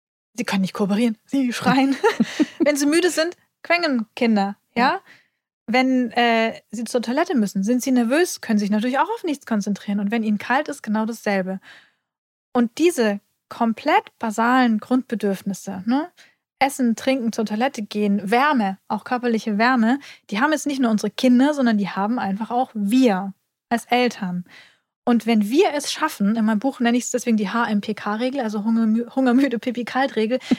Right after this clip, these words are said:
Speaker 1: wenn wir es schaffen, uns das zu geben, wirklich einfach im Alltag immer wieder abzuchecken, wie steht es gerade in diesen vier Punkten für mich? Habe ich Hunger? Bin ich müde? Brauche vielleicht eine ganz kurze Pause? Und ja, setze vielleicht dann auch mal die Kinder vor den Fernseher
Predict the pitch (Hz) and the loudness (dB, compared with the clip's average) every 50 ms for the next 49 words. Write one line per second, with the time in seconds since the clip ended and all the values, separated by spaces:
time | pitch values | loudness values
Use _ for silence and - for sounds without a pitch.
0 | - - 240 240 254 349 415 - - - 403 427 - - 247 214 - - - - | 2 2 2 4 4 4 2 2 4 2 2 2 4 2 0 0 0 -2 -16 -20
1 | - _ _ _ 254 254 240 - - _ _ _ _ _ _ _ _ _ - 294 | -20 _ _ _ 0 0 0 -2 -8 _ _ _ _ _ _ _ _ _ 2 4
2 | 311 370 403 - - - - - 302 269 269 254 233 208 208 202 214 269 - - | 4 4 2 0 -8 -10 -6 -6 -4 0 2 2 4 4 2 2 2 0 0 0
3 | 262 247 - - _ _ _ _ - 262 302 330 - - 320 233 220 214 - 233 | -4 -4 -4 -8 _ _ _ _ -2 -2 -2 -2 -6 -8 -8 -8 -8 -4 -2 0
4 | 240 254 277 269 - 269 262 254 - - 269 269 294 269 254 247 233 226 233 220 | 2 2 2 0 0 -2 -2 -2 -4 -4 -4 -4 -2 0 0 0 0 0 -4 -6
5 | - - 247 - - - 208 - - 190 - 320 320 - - 311 302 277 - - | -6 -8 -8 -6 -6 -6 -8 -8 -6 -2 -2 -2 0 0 -2 -2 -2 -4 -8 -10
6 | - - 220 208 202 214 214 208 202 277 330 330 349 320 - - - 311 294 - | -4 0 0 0 2 2 0 0 2 2 2 2 0 -4 -6 -4 -4 -4 -4 -2
7 | - 262 233 208 - 208 185 - - 180 180 196 190 - _ _ _ _ _ _ | -2 -2 -2 -2 -4 -6 -8 -4 -4 -4 -4 -4 -8 -12 _ _ _ _ _ _
8 | _ - 180 180 175 - - 262 277 285 277 285 302 302 - - - _ _ _ | _ -8 -8 -8 -8 -2 0 0 2 4 2 0 0 -2 -8 -16 -20 _ _ _
9 | _ _ - 214 190 190 - - 240 247 254 262 - - 190 185 - - 202 190 | _ _ -2 0 0 -2 0 0 0 0 0 0 -2 -4 -8 -8 -6 -8 -10 -10
10 | - _ 208 196 - 240 262 262 - - - 247 226 - 240 - - - 214 208 | -8 _ -8 -2 -2 -2 -2 -2 -4 -8 -8 -8 -8 -8 -12 -12 -6 -2 -2 -2
11 | 208 202 220 220 226 - - - - _ _ _ _ _ 233 208 - 208 220 226 | 0 -2 -2 -4 -6 -6 -10 -20 -20 _ _ _ _ _ -2 -2 0 2 2 4
12 | 262 277 - 226 254 285 - - 359 - - 247 220 220 - 233 202 190 190 180 | 2 2 2 0 0 0 -2 -8 -6 -2 0 0 0 2 0 -2 -2 0 -2 -2
13 | 185 175 175 - - 190 190 190 180 - 214 196 - 220 220 220 226 247 294 320 | -4 -4 -6 -6 -6 -4 -4 -4 -4 -4 -4 -4 -2 0 0 0 0 2 4 4